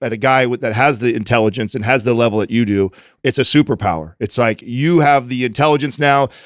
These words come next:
to talk to doctors and talk to very intelligent people. And so you can have that conversation when it's needed and you'll impress them. But then you have the ability to connect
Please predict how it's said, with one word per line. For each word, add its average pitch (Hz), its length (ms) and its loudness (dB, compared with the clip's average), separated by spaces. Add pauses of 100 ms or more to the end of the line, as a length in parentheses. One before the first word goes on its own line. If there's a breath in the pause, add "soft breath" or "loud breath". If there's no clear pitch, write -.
(100)
to 131 100 -4
talk 175 300 2
to 143 100 -4
doctors 120 520 0
and 117 80 -8
talk 160 220 2
to 147 60 -6
very 123 280 0
intelligent 120 600 0
people. 117 500 0
And 117 160 -2
so 131 140 0
you 123 140 -4
can 120 140 -10
have 127 220 0
that 131 140 0
conversation 120 600 -2
when 113 100 -2
it's 104 160 -4
needed 120 380 0
and 123 140 -4
you'll 117 180 0
impress 131 380 0
them. 110 240 -4 (380 loud breath)
But 139 80 -4
then 170 100 2
you 190 100 2
have 170 160 2
the 160 80 4
ability 151 360 2
to 123 120 -6
connect 135 600 -2